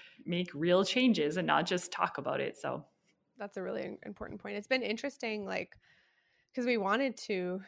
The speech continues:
Speaker 2: to talk about this kind of throughout this series, even though it's not specifically about diversity. I think it's an important conversation to be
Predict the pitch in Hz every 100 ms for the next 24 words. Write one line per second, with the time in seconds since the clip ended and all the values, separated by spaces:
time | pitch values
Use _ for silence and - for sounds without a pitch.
0 | - - 196 190 190 202 185 180 170 160
1 | 190 - - 190 190 - 208 185 98 -
2 | - - 196 - - - 208 - 202 247
3 | 220 185 185 190 196 - 190 - 190 190
4 | - - 185 185 196 208 - - - 190
5 | - 202 196 190 - 196 196 196 190 196
6 | 196 202 - - - 185 196 208 - 208
7 | 208 - 202